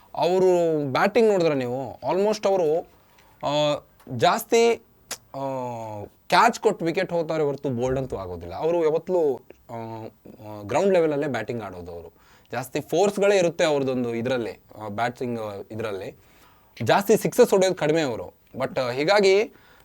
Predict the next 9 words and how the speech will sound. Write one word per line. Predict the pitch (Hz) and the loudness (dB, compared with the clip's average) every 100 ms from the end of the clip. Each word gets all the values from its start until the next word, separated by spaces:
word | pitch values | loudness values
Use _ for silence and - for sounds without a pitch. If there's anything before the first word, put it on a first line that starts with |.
| 160 | 0
ನಿಧಾನಗತಿ, | 165 196 208 233 220 214 | 6 8 10 10 8 8
ಆಮೆ | 202 170 190 208 | 10 10 8 6
ಗತಿಯಿಂದನೇ | 196 190 202 196 196 | 4 4 4 6 4
ಆಡಿ | 185 170 180 185 175 170 175 _ _ | 2 2 2 4 2 2 -2 _ _
ಆ | 127 147 | -4 0
ಮೊಲಾನೇ | 139 147 175 180 | 2 2 2 0
ಸೋಲಿಸ್ತಾರಂತಾರಲ್ಲ, | - 156 170 170 143 120 107 98 135 135 | 0 0 0 -2 -4 -6 -8 -10 -10 -10
ಆ | 117 | -8
ರೀತಿ | 117 117 135 104 - | -8 -8 -10 -10 -16